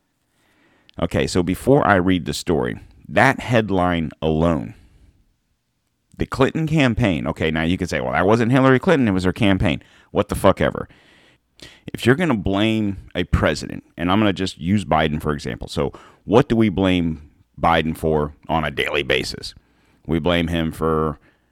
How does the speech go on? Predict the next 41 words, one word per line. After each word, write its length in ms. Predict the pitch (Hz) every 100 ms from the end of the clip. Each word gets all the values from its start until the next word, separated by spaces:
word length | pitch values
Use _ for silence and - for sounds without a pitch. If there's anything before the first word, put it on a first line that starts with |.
| -
inflation. 560 | 90 - 85 73 -
We 80 | 73
blame 300 | 69 82 82
him 60 | 80
for 160 | 85
gas. 380 | 80 71 60 -
We 100 | 85
blame 260 | 80 87 85
him 160 | 85
for 320 | 76 80 80 - - - _
whatever, 480 | - 95 92 65 - - - _
right? 360 | - 76 80 76 _ _ _ _ _ -
Now, 500 | 95 90 87 80 69 - _ _ -
I'm 140 | 101
not 200 | 98 82
saying 300 | - 85 80
he's 220 | 92 82
not 340 | 73 76 92 -
responsible 640 | 92 90 92 101 98 107
or 180 | 98 78
has, 340 | 80 82 - - -
he's 140 | 117
the 80 | -
president, 420 | 113 85 67 - _ _ _ _ -
right? 260 | 76 82 - - - -
If 160 | 78 87
you're 140 | 113
the 140 | 95
manager 640 | 80 76 95 123 113 120 113
of 100 | 98
a 60 |
company 520 | 92 120 104 78 65 64
or 80 |
a 60 | 62
manager 540 | 69 87 110 98 98
of 100 | 98
a, 220 | 90 76 73 - -
of, 200 | 76 73
of 200 | 80 80
a 80 |
business 560 | 69 90 90 58 - -